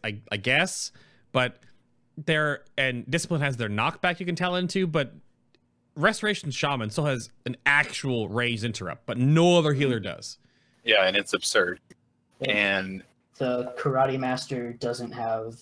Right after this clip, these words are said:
Speaker 2: a move to interrupt.
Speaker 1: <laughs> I don't know why you don't have the, the spear hand strike or whatever the interrupt is that the other two have.
Speaker 2: Yeah.
Speaker 1: Yeah, I don't,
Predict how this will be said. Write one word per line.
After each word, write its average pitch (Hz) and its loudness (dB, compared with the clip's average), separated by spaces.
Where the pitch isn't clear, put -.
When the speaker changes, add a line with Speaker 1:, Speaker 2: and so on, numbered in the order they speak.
Speaker 2:
a 120 -10
move 113 -6
to 120 -4
interrupt. 107 -8
Speaker 1:
<laughs> - -14
I - 0
don't 339 -2
know 349 0
why 285 0
you 277 -4
don't 254 -4
have 202 -2
the, 233 0
the 190 -10
spear 165 -2
hand 185 -2
strike 190 -4
or 143 -2
whatever 160 0
the 156 0
interrupt 165 -2
is 165 0
that 147 0
the 139 -2
other 151 0
two 156 -6
have. 156 -2
Speaker 2:
Yeah. 127 2
Speaker 1:
Yeah, 107 0
I 147 -4
don't, 175 -4